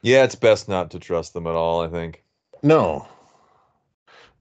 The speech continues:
Speaker 2: Uh, we're looking for something along the lines of masterpiece in filmmaking when we review any movie.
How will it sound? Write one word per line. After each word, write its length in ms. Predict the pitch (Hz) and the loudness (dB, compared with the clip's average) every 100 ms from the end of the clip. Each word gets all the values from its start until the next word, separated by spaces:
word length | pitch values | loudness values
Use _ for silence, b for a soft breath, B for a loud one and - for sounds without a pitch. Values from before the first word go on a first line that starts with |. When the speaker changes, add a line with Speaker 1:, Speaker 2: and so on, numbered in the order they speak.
| _ - | _ -8
Speaker 2:
Uh, 220 | 107 104 | -4 -2
we're 120 | 113 135 | -2 -2
looking 400 | 139 131 107 90 | -4 -4 -8 -6
for 160 | 104 | -8
something 440 | 87 117 92 101 90 | -4 -6 -4 -6 -6
along 360 | 87 90 92 | -6 -8 -8
the 80 | 85 | -8
lines 580 | 87 85 85 85 80 87 | -8 -8 -8 -10 -10 -12
of 680 | - 95 87 80 80 78 - B B _ _ _ _ _ _ _ _ _ | -10 -6 -6 -6 -12 -14 -18 B B _ _ _ _ _ _ _ _ _
masterpiece 920 | 98 107 107 92 - 104 - 95 - | 0 2 2 -2 -6 -8 -6 -8 -8
in 180 | 90 85 | -10 -10
filmmaking 1160 | - 95 90 82 78 73 71 - 69 73 80 69 B | -6 -2 -2 -4 -6 -6 -8 -12 -12 -10 -10 -12 B
when 220 | - 107 95 | -4 -2 0
we 220 | 92 87 | -2 -2
review 440 | 92 82 92 85 | -4 -4 -4 -4
any 300 | 80 87 82 | -4 -4 -4
movie. 640 | 80 82 82 76 67 78 | -6 -6 -8 -8 -12 -12